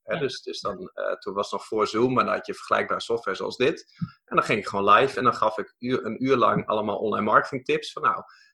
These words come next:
Speaker 1: dit kan je doen om hoger in Google te komen. Dit kan je doen om meer leads uit je bezoekers te halen. Dit kan je doen om meer omzet te maken."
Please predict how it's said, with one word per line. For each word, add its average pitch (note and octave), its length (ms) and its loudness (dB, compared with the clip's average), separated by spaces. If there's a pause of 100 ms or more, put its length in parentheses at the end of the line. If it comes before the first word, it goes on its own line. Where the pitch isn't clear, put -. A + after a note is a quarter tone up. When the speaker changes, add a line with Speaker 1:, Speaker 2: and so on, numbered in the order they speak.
Speaker 1:
dit A2 200 -4
kan G2 140 0
je G2 60 -2
doen G2+ 160 0
om G2+ 80 -2
hoger G#2 280 0
in A2+ 100 -2
Google D3+ 220 0
te D3 80 -8
komen. B2 520 4
Dit A2 180 -4
kan G2+ 180 -2
je G2 60 -6
doen G2+ 180 -4
om G2+ 160 -8
meer G2+ 320 2
leads A#2 420 -2
uit A#2+ 200 2
je A2 220 -2
bezoekers A#2+ 440 -4
te A#2 80 0
halen. G#2 480 6
Dit G2+ 140 -6
kan G2+ 160 -2
je G2 60 -2
doen G2 140 -6
om G2 80 -4
meer G#2+ 180 2
omzet D3+ 300 2
te C3+ 80 -8
maken." B2 420 4